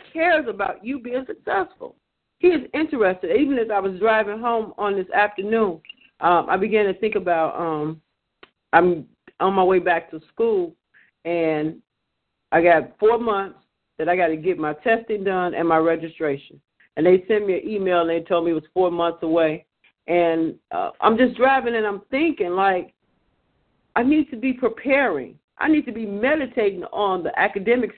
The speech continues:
stuff so that I can pass the test. You know, and, and get into this school so I can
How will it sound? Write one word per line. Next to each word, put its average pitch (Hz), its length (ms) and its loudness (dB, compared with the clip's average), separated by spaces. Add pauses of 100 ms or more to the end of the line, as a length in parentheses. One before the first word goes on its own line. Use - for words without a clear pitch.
stuff 151 300 0 (300)
so 220 100 4
that 208 120 2
I 214 120 2
can 190 160 -10
pass 226 320 0 (100)
the 190 80 -14 (100)
test. 330 320 -4 (840)
You 254 140 0
know, 254 300 2
and, 240 300 -2
and 214 240 -6
get 269 140 0
into 277 240 -4
this 247 200 -4
school 254 360 0
so 233 80 0
I 220 120 4
can 220 280 -8